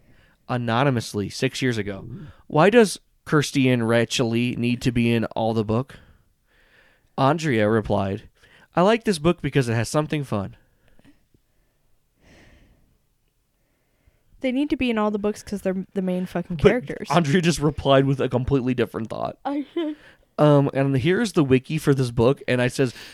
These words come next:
Speaker 1: "Read the comments on this wiki for Anna." So we're gonna go to it. I'm gonna. So this is Holly the Christmas Fa-,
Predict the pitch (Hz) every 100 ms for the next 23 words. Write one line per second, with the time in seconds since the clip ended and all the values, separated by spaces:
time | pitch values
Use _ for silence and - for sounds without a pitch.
0 | - - 151 185 208 - 151 143 139 135
1 | 123 117 123 120 120 - 107 107 98 95
2 | 151 - 131 143 156 139 127 127 113 107
3 | - - - - _ - 127 131 127 107
4 | - - - - _ _ - _ - _
5 | - - - 139 - 165 127 143 147 139
6 | 135 156 - 123 - 113